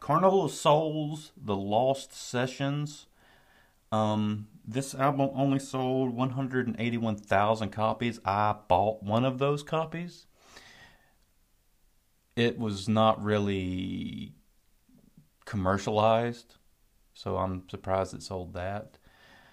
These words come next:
It's, it's a pretty good album. It's kinda grungy.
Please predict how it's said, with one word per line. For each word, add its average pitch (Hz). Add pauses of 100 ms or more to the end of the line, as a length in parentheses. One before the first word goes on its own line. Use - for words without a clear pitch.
(420)
It's, -
it's 117
a -
pretty 113
good 101
album. 101
It's 101
kinda 95
grungy. 110